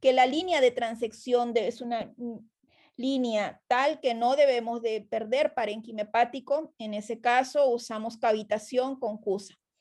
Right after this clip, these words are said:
Eh, si no, con bipolares va muy bien, dos bipolares normalmente, y en algunos casos podemos usar armónico. Sobre todo cuando es una transección en cirugía laparoscópica,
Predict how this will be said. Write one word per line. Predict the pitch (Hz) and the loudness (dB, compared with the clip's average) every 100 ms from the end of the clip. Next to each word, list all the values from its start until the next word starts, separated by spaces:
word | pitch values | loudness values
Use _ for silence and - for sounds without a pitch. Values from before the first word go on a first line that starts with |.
| _ _ _ - | _ _ _ -12
Eh, | 202 214 | -8 -8
si | 226 254 | -6 -4
no, | 247 269 320 - _ _ | -2 0 -2 -4 _ _
con | 233 220 | -4 -4
bipolares | 220 220 220 233 240 269 | -4 0 2 4 4 4
va | 240 | 2
muy | 226 233 233 | -4 -4 -8
bien, | 226 285 320 403 359 - | -2 2 2 0 -14 -6
dos | 226 262 240 | 0 0 0
bipolares | 240 220 214 226 247 262 | -4 0 2 4 4 2
normalmente, | 226 220 226 233 240 277 302 330 - _ _ _ _ _ _ | -4 -6 -6 -4 -4 -4 -4 -8 -10 _ _ _ _ _ _
y | - | -4
en | 523 415 | -2 0
algunos | 294 311 320 | 2 2 2
casos | - 302 320 320 | 2 0 0 -2
podemos | 285 269 262 247 262 | 2 2 2 -2 -6
usar | 254 247 | -4 0
armónico. | 220 226 220 208 202 - 226 _ _ _ | 2 0 -2 -4 -6 -14 -20 _ _ _
Sobre | - 285 285 | 0 2 2
todo | 302 302 427 453 | 0 0 -2 -2
cuando | 339 302 294 277 | -2 4 6 8
es | 302 320 | 6 4
una | 320 302 | -2 -4
transección | 285 254 262 262 - 285 311 311 | -4 -4 -4 -8 -2 0 2 0
en | 254 220 214 226 | -4 -6 -8 -10
cirugía | 247 240 - 247 | -10 -10 0 4
laparoscópica, | 240 240 240 - 285 285 285 330 349 | 4 4 0 2 2 2 -4 -4 -6